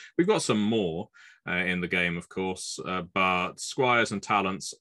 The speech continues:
are pretty much like for like. They are individuals who can use Aether or have used Aether that give them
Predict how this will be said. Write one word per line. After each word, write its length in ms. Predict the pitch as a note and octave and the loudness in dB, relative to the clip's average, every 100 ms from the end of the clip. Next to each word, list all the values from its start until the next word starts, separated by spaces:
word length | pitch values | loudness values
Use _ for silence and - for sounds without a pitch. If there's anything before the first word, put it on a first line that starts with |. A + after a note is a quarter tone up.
| _ | _
are 280 | D#3 D3 D3+ - | 0 2 2 0
pretty 200 | G3 D3 | 0 2
much 240 | A#2 - | 2 0
like 260 | A2 G2+ E2+ | 0 0 0
for 120 | F2+ | -4
like. 260 | D#2 D2 - | -6 -8 -4
They 180 | A2 A2 | 2 4
are 140 | A2 | 4
individuals 680 | C3 C#3 A#2+ A2 A2 G#2+ G2+ | 2 2 2 0 0 -2 -2
who 100 | G2 | -4
can 180 | - G2 | -4 -2
use 220 | C3+ A2+ | 0 2
Aether 340 | G#2 G2+ - | 2 2 0
or 300 | G2 F2 F2 - | -2 -2 -4 -2
have 220 | G2 G2 E2 | -2 -2 -4
used 320 | F2 E2 - | -6 -6 -4
Aether 320 | F2 F2 F2 - - - - | -4 -4 -8 -12 -18 -20 -4
that 180 | G2+ - - - | -2 -2 -6 0
give 300 | A2+ G2+ G2+ | 2 2 -2
them 640 | G#2 G2+ G2 F#2+ F#2 F2+ | 2 4 2 2 -2 -4